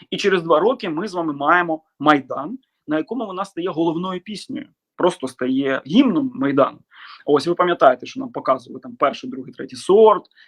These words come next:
і це було дуже важливо. Куди ж ми, вони на захід або на схід?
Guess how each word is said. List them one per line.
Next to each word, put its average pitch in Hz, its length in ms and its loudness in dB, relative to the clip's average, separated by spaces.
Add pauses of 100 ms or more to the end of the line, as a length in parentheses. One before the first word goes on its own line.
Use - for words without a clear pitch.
(140)
і 131 60 -8
це 175 120 2
було 170 160 4
дуже 175 220 2
важливо. 170 400 0
Куди 196 260 0
ж 143 100 -2
ми, 131 160 -6
вони 127 160 -12
на 139 100 -6
захід 226 380 0
або 170 180 -8
на 185 100 -10
схід? - 240 -18